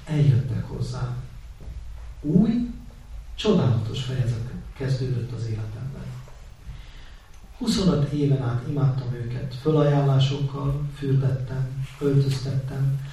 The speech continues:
drága kővel, arannyal, selyemmel ékesítettem őket. Szolgálattal,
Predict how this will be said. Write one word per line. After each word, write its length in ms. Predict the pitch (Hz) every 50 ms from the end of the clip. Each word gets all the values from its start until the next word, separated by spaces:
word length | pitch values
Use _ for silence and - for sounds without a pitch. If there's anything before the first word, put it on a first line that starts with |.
| - - - - - -
drága 520 | 135 147 156 175 180 185 180 175 175 170 -
kővel, 460 | 165 160 156 156 151 151 151 151 -
arannyal, 600 | - 165 160 160 156 156 151 147 147 143 170 175 175
selyemmel 560 | - - 185 185 - 147 135 135 127 127 120
ékesítettem 840 | 120 117 - 113 107 - - - - - - 123 - 113 113 113 110
őket. 300 | 107 - 110 - - 139 - - - - - - - - - - - - - - -
Szolgálattal, 960 | - - 143 139 139 139 135 135 139 135 131 127 - - 139 143 143 151 156